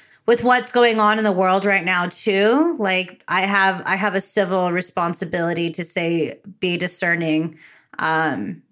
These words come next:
because there is a spiritual war happening right now as well.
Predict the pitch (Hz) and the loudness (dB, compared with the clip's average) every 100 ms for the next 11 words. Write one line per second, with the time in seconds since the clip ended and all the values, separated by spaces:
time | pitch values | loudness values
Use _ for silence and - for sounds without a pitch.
0 | - 196 220 202 196 151 196 180 180 - | -6 0 0 2 2 2 0 -2 -6 -4
1 | 180 180 - 160 160 160 156 156 160 160 | -2 -2 -2 -2 0 0 0 -4 -4 -4
2 | 156 147 151 131 151 143 135 - 160 123 | -2 0 -2 -2 -2 -2 -4 -6 -4 -2
3 | 110 - | -4 -8